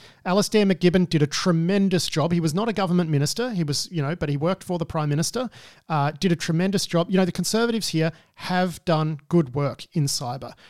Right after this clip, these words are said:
They did some good stuff. They were pretty transparent. They had a good outlook. There was good advice going around. This is a, this is a misstep. That's all, that's all I'm getting at,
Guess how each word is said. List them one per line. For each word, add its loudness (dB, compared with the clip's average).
They 2
did -2
some -4
good 0
stuff. 0
They 2
were 4
pretty 0
transparent. 0
They -2
had -2
a -2
good 2
outlook. 0
There 0
was 0
good -2
advice -2
going -2
around. -8
This 4
is 2
a, 0
this 2
is 0
a 6
misstep. -2
That's -2
all, 0
that's -2
all -2
I'm -6
getting -14
at, -18